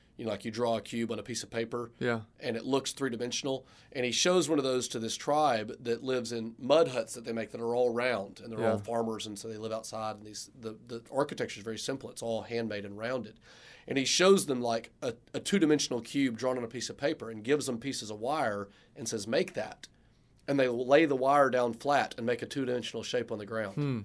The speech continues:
Speaker 1: But if you show that to American kids, they all make cubes
Speaker 2: Mm-hmm.
Speaker 1: because we're already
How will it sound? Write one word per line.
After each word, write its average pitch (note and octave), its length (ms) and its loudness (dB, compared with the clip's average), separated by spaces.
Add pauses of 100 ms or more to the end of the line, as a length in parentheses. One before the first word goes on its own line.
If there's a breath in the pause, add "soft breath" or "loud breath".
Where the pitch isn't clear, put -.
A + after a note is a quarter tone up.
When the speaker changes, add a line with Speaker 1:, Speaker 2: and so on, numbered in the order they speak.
(560 soft breath)
Speaker 1:
But D#3+ 120 8
if D3+ 60 2
you D#3 80 2
show F#3 200 4
that C#3+ 160 4
to C#3+ 80 0
American C3 420 2
kids, G#2+ 520 -6 (260)
they C#3 120 6
all C3+ 160 6
make B2 320 -2
cubes D#3 540 -2 (100)
Speaker 2:
Mm-hmm. A#2 320 -4 (200)
Speaker 1:
because D#3 340 4
we're E3 180 4
already D3+ 300 4